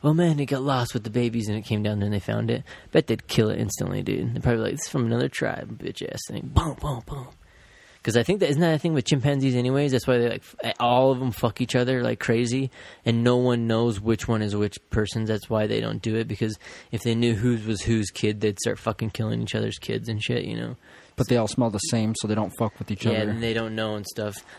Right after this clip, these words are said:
Speaker 1: The only one that they, the only th-, one that doesn't become intercrossed and stuff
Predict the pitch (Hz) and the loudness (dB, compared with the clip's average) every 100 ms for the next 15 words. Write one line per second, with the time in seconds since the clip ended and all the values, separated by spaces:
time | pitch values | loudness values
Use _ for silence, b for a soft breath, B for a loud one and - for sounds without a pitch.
0 | - 135 135 147 147 131 123 123 131 127 | 2 4 6 4 2 2 4 4 4 2
1 | 120 113 120 117 117 123 123 143 147 - | 2 4 2 2 2 4 6 4 2 -2
2 | - 156 120 123 123 120 113 117 113 117 | -8 2 4 4 4 4 4 2 0 2
3 | 110 104 113 107 - 117 120 - 120 113 | 2 0 0 0 0 2 0 0 -2 2
4 | 135 143 - | 2 2 -4